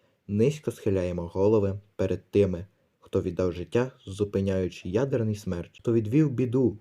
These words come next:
від прийдешніх поколінь. Висловлюємо слова щирої подяки усім ліквідаторам, хто зробив вагомий внесок у справу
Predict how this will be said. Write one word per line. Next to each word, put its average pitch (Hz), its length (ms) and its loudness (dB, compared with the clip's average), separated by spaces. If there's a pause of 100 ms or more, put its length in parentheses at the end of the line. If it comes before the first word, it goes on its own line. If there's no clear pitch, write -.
від 98 200 -6
прийдешніх 98 580 -2
поколінь. 90 560 -4 (220)
Висловлюємо 98 680 4
слова 95 440 0
щирої 131 480 6
подяки 104 500 6
усім 90 340 -4
ліквідаторам, 101 800 -4 (120)
хто - 260 0
зробив 95 400 4
вагомий 98 520 4
внесок 92 640 -2
у - 20 -20
справу 123 560 4